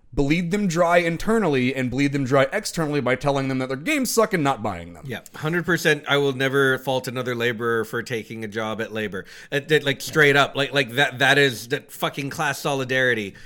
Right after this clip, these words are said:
Speaker 2: Like, yes, take a job where you can get it, and absolutely learn from Blizzard what you can,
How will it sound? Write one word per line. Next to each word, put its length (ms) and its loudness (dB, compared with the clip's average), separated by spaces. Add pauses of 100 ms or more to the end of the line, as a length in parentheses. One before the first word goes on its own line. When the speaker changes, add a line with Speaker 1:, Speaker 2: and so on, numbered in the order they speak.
(120)
Speaker 2:
Like, 320 2
yes, 320 -2 (160)
take 180 -2
a 60 -2
job 280 2
where 100 0
you 120 -2
can 160 -8
get 160 2
it, 100 -4
and 140 -2
absolutely 560 -2
learn 240 -2
from 200 -8
Blizzard 300 -4
what 140 -6
you 140 -10
can, 260 -2